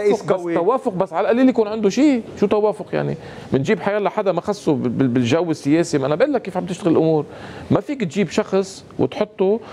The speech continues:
Speaker 2: وهو يدير اللعبة وما يكون عنده أي صلاحية جوا. نحن ما، ما تأخذني يعني، معلش،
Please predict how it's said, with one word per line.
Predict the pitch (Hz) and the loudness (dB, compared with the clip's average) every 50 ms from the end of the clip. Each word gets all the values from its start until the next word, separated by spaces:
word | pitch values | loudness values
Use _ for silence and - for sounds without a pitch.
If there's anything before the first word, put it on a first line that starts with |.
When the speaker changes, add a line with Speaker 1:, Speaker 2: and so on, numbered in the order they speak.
| - - - - - | -18 -16 -6 0 2
Speaker 2:
وهو | 127 143 214 240 220 214 | 4 4 4 4 4 4
يدير | 208 208 208 214 180 147 139 190 214 208 | 4 6 6 4 4 4 4 4 4 4
اللعبة | 202 202 214 208 202 190 202 208 214 226 254 - - - - - | 4 2 2 0 2 2 4 4 4 4 2 -2 -8 -10 -2 0
وما | 127 143 208 | 0 2 2
يكون | 233 233 240 226 | 0 0 0 -2
عنده | 214 226 220 214 - | 0 2 2 2 2
أي | 226 220 | 2 0
صلاحية | - 214 208 190 - 202 202 175 156 | 0 0 0 0 0 -2 0 0 2
جوا. | 139 151 139 131 120 - 95 - - - - - - - - - - - | 2 2 2 2 0 -2 -4 -12 -16 -16 -16 -16 -16 -16 -16 -12 -4 0
نحن | - 160 190 196 190 | 0 0 0 0 -2
ما، | 156 156 151 151 | 0 0 -2 -2
ما | 113 123 | -2 -2
تأخذني | 147 139 156 - 254 294 262 247 | 0 0 0 2 2 2 2 2
يعني، | 214 185 165 147 131 120 | 2 2 2 2 0 0
معلش، | 135 139 165 185 - - | 0 0 -2 -2 0 2